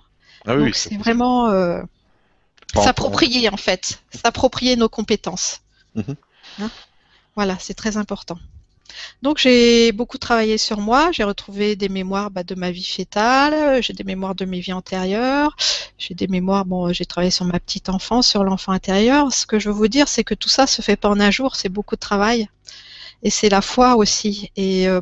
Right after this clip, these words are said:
Speaker 2: pour, euh, euh, se réaliser, il faut de la passion. La plus belle énergie, c'est l'énergie de la passion.
Speaker 1: Ça, c'est
Speaker 2: Voilà,
Speaker 1: sûr.
Speaker 2: d'aimer ce qu'on fait.
Speaker 1: <laughs> Ouais.
Speaker 2: D'aimer ce qu'on fait, d'aimer qui l'on est. Voilà, c'est le plus important.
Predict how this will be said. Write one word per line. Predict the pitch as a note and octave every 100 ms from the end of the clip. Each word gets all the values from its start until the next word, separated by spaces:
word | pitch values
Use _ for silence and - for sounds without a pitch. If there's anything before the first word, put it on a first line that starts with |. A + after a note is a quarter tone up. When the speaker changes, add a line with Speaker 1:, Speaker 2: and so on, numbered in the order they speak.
| - _
Speaker 2:
pour, | - A#3 A3 G3+
euh, | G3 F#3+ F#3 F3+ F#3+ - - - - _ _ -
euh, | G3+
se | -
réaliser, | G#3+ G#3+ G#3 G#3+ B3+
il |
faut | - G#3+
de | G3
la | G3
passion. | A#3 G#3+ - G3 - - - - - _ _ _ _ _ _ _ _ _ _ - -
La | G3
plus | -
belle | A3 A#3
énergie, | A3 A3 G#3 G3+ B3+
c'est | -
l'énergie | F#3+ F#3 F#3 G3
de |
la | G3
passion. | - F#3+ - F3
Speaker 1:
Ça, | - - _ - _ -
c'est | -
Speaker 2:
Voilà, | G2+ -
Speaker 1:
sûr. | - -
Speaker 2:
d'aimer | G#3+ G#3 A3+
ce | -
qu'on | A3
fait. | - F#3 F#3
Speaker 1:
<laughs> | _ _ _ _ -
Ouais. | - -
Speaker 2:
D'aimer | A3 A3 A#3+
ce |
qu'on | - G#3+
fait, | - A#3 A#3+ B3
d'aimer | A3 G#3
qui | G#3 A#3
l'on | G#3+ G3+
est. | F#3 - _ -
Voilà, | F3+
c'est | F3+ -
le | -
plus | - F#3+
important. | F#3 F#3 -